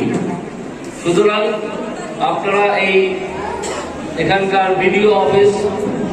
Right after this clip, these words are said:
তাদেরকে বার্তা দিয়ে দিন যে তোমরা সরকারি অফিসে বসে একটি দলের হয়ে কাজ করো না। এক নম্বর,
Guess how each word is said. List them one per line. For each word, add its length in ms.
তাদেরকে 420
বার্তা 400
দিয়ে 180
দিন 320
যে 120
তোমরা 480
সরকারি 360
অফিসে 360
বসে 340
একটি 160
দলের 300
হয়ে 180
কাজ 240
করো 160
না। 180
এক 200
নম্বর, 340